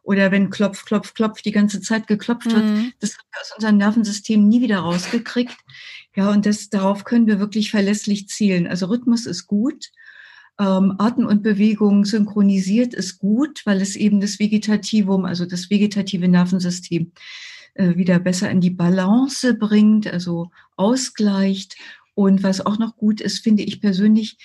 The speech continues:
Speaker 1: sind Asanas, die eine klare Struktur haben, wo ich merke, hier sind die Füße auf der Erde,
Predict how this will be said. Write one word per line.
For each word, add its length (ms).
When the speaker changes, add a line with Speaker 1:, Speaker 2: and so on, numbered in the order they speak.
Speaker 1:
sind 220
Asanas, 520
die 80
eine 160
klare 320
Struktur 680
haben, 300
wo 60
ich 100
merke, 260
hier 160
sind 180
die 80
Füße 480
auf 160
der 200
Erde, 420